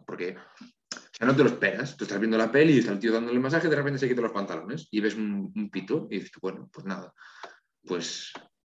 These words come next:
pues cosas que pasan en el cine de Sofía Coppola", ¿no? Eh, a ver, te compro todo lo que dices, o sea, evidentemente... Eh, aquí es cuando mete más, eh,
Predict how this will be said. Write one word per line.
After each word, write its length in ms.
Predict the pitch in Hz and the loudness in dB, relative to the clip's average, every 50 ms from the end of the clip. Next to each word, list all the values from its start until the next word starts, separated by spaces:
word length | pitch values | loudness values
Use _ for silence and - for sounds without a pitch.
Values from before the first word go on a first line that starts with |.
| _ | _
pues 160 | - - 87 - | -12 -8 -2 -2
cosas 220 | 127 107 98 - | 0 -2 -2 -6
que 100 | - 92 | -8 -8
pasan 220 | 90 87 85 87 | -8 -8 -8 -8
en 60 | 85 85 | -8 -8
el 80 | 80 80 | -8 -10
cine 160 | 85 82 85 | -10 -12 -12
de 60 | 82 | -12
Sofía 220 | 82 82 - 78 | -14 -16 -18 -20
Coppola", 300 | - - - - - - | -20 -20 -20 -20 -20 -18
¿no? 120 | - 196 - - - - - - - - _ - - - _ _ _ - | -18 -16 -16 -16 -16 -18 -18 -20 -20 -20 _ -20 -20 -20 _ _ _ 4
Eh, 880 | 127 123 120 117 117 113 113 113 110 113 113 113 117 113 117 117 113 113 117 117 117 117 117 117 117 120 120 123 120 113 107 95 98 - - - | 6 8 8 8 8 8 8 8 8 8 6 6 4 4 4 4 2 0 -2 -4 -6 -6 -6 -6 -6 -4 -2 -2 -2 -2 -4 -10 -16 -12 -4 0
a 60 | 143 | 4
ver, 300 | 165 170 135 - - - - _ - 135 127 123 - - - - 131 - - | 6 6 6 4 2 -4 -12 _ -16 -14 -12 -12 -12 -14 -16 -16 -16 -12 -6
te 120 | - 120 - | -4 -2 2
compro 280 | - 175 196 214 185 | 2 4 4 4 4
todo 140 | - 180 143 | 4 4 4
lo 140 | 127 110 104 | 4 4 4
que 80 | 120 110 | 4 4
dices, 500 | 135 185 185 - - 330 349 339 - _ _ - - | 4 4 2 0 -4 -6 -6 -6 -12 _ _ -20 -18
o 60 | 98 | -14
sea, 340 | 98 90 92 90 87 90 90 | -12 -12 -12 -10 -12 -12 -10
evidentemente... 760 | 92 95 95 98 98 98 98 104 104 104 104 98 107 95 - - - - _ _ _ _ _ _ | -6 -4 -4 -4 -4 -4 -4 -4 -4 -4 -4 -4 -6 -8 -10 -12 -20 -20 _ _ _ _ _ _
Eh, 920 | - 107 104 101 104 101 101 101 101 101 101 101 101 98 101 98 95 95 - _ - | -8 -6 -4 -2 -2 -2 -2 -2 -2 -2 -2 -2 -2 -4 -4 -6 -8 -10 -10 _ -6
aquí 260 | 110 104 - 110 107 | -6 -4 0 0 0
es 60 | 101 | 0
cuando 400 | - - - 104 101 101 101 101 101 | -2 -4 -4 -4 -2 0 0 0 2
mete 240 | 104 107 101 110 104 | 0 0 0 0 0
más, 420 | 101 101 104 101 - - - - | 0 0 -2 -2 -4 -6 -8 -8
eh, 60 | 92 | -4